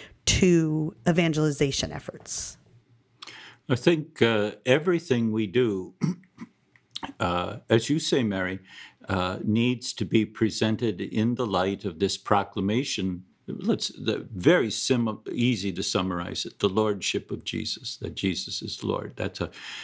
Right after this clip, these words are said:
Speaker 2: if, if you were going to sort of compress all the vitamins into one pill, I think that would be, that, that would be a way to do it.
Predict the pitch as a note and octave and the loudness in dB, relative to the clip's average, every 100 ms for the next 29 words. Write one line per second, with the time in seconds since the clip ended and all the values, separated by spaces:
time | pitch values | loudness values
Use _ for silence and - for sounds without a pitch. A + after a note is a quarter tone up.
0 | - - _ - - - - - G#2+ G2+ | -18 -20 _ -10 -8 -4 -4 0 0 0
1 | F2+ G#2 G#2 G2 G2 F#2 F2+ F#2+ - - | 0 0 0 -2 -2 0 -2 -4 -4 -2
2 | - F#2+ G2 - - F#2+ - A2+ A2+ - | 0 0 -2 -4 -2 0 4 4 4 0
3 | G#2 G#2+ G#2 G2+ G2+ G#2 F#2+ G2+ G2 F#2+ | 0 0 0 0 2 2 0 0 0 -2
4 | G2 F2+ F2+ G#2 G#2+ - G#2 F#2+ G2 G2+ | -4 -4 -2 -2 -2 -2 -2 -2 -2 -6
5 | F#2 - F#2+ - F#2+ - F2+ F2+ F2 E2+ | -8 -4 -4 -4 -6 -4 -6 -2 -4 -4
6 | - - - - A2 F#2+ G2 - G2 G2+ | -10 -16 -16 -8 0 0 0 0 0 0
7 | E2+ F#2+ F2+ F#2 F2 E2 F#2+ F2+ F#2 | 0 -2 0 -2 -4 -2 0 0 -4